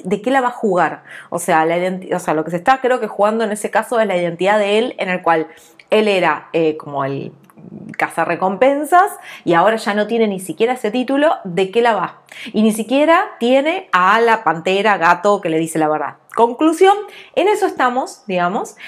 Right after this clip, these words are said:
Eh, hay grandes, o sea, hay pocos líneas, pero en esas líneas, eh, en esos lugares donde estamos, están pasando de todo. Hay gente que no pasa al siguiente volumen, debo, debo decirles. Eh,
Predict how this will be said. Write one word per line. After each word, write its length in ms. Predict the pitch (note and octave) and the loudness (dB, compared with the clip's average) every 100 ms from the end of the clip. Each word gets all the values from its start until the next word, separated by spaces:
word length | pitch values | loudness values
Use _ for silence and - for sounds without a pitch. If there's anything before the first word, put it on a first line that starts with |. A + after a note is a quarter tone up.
| - - | -18 -2
Eh, 640 | G#3+ G#3 G3+ F#3+ F#3+ F#3+ - | 2 2 2 2 0 0 4
hay 560 | C4 C4 B3+ B3+ A3+ | 6 6 0 -4 -6
grandes, 600 | - G#3 A3 A3+ A#3 A3+ - | -2 0 2 2 0 0 -6
o 60 | |
sea, 280 | - D#3+ D3+ _ _ _ _ _ _ - | -4 -4 -4 _ _ _ _ _ _ -4
hay 220 | F3+ F#3 - _ | -2 -4 -10 _
pocos 560 | B3+ B3 D4 C#4+ C#4 - | 0 2 4 4 2 -2
líneas, 560 | G#3 A3 A#3+ B3+ C#4+ A4+ - - | -2 0 2 2 2 -2 -10 -4
pero 200 | F3+ F#3 | -2 0
en 100 | A3+ | -2
esas 240 | A#3 G#3+ | -2 -4
líneas, 420 | G#3 A3+ B3+ B3 - | -2 -2 -2 -4 -2
eh, 240 | F3 E3+ | 0 2
en 100 | E3 | 0
esos 260 | F#3+ G3+ - | -4 -10 -4
lugares 320 | F3 F3+ G3+ | 0 0 0
donde 160 | F#3 F#3 | -6 -6
estamos, 300 | - G#3 F#3+ | -8 -8 -8
están 220 | F#3+ F#3+ | -8 -8
pasando 340 | F#3 F#3+ F#3 | -6 -4 -4
de 160 | D#3+ D#3+ | -2 -4
todo. 400 | D#3+ F3 G#3 C#4+ | 0 0 0 -2
Hay 100 | F3+ | -4
gente 260 | F#3 F3+ F3 | -6 -8 -6
que 80 | |
no 300 | D#3+ G3 B3 | -2 -2 -4
pasa 260 | - - - | -6 -6 -6
al 120 | F3 | -6
siguiente 400 | E3+ E3+ F#3 F#3 | -4 -4 -4 -4
volumen, 440 | D#3+ E3+ A3+ C4+ F#4 F#4+ - - - | -2 0 2 0 -2 -10 -16 -16 -8
debo, 340 | F3+ F3+ F3+ - | 2 4 4 2
debo 240 | G#3 G#3 | 0 2
decirles. 560 | F3+ F3+ D4 D#4 F4+ F#4 - - - - | 2 0 0 2 0 -2 -14 -20 -16 0
Eh, 340 | A3 G#3+ G3+ | 4 4 2